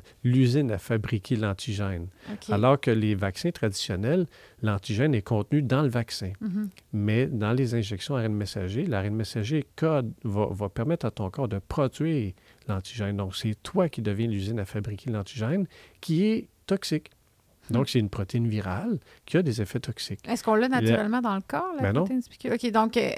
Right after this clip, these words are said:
Speaker 2: on
Speaker 1: Euh,
Speaker 2: la,
Speaker 1: euh,
Speaker 2: on va se mettre à la
Speaker 1: c'est-à-dire que
Speaker 2: produire.
Speaker 1: c'est-à-dire, oui, exact. Et on sait pas quelle cellule de ton corps va la produire. On sait pas pendant combien de temps. Euh... et ça peut aussi être à la source de réactions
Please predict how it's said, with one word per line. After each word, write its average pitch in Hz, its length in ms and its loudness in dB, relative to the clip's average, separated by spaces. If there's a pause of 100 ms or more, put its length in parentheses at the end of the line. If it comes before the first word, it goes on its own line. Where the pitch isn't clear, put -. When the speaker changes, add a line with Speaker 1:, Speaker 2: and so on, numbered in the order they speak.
(140)
Speaker 2:
on 214 100 2
Speaker 1:
Euh, 208 60 6
Speaker 2:
la, 196 160 8
Speaker 1:
euh, - 80 4
Speaker 2:
on 214 80 4
va 220 100 4
se - 80 -8
mettre 147 120 4
à - 20 10
la 131 80 8
Speaker 1:
c'est-à-dire 190 200 10
que 220 200 8
Speaker 2:
produire. 202 420 0
Speaker 1:
c'est-à-dire, 127 500 2
oui, 120 240 2
exact. 123 480 -2 (400)
Et 143 300 6
on 113 200 2
sait - 140 -2
pas - 160 2
quelle 110 220 2
cellule 110 320 0
de 117 100 2
ton 92 200 -4
corps 127 180 -4
va 113 80 -2
la 95 80 0
produire. 107 420 -2 (720)
On 123 80 2
sait - 140 0
pas 180 100 2
pendant 113 240 2
combien 101 280 -2
de - 40 -8
temps. 226 220 -4 (540)
Euh... 98 380 -2 (400)
et 143 400 2
ça 101 220 -2
peut - 160 0
aussi 135 240 0
être 185 120 -4
à 104 100 2
la 98 160 -4
source 147 360 -4
de 110 200 0
réactions 107 840 -4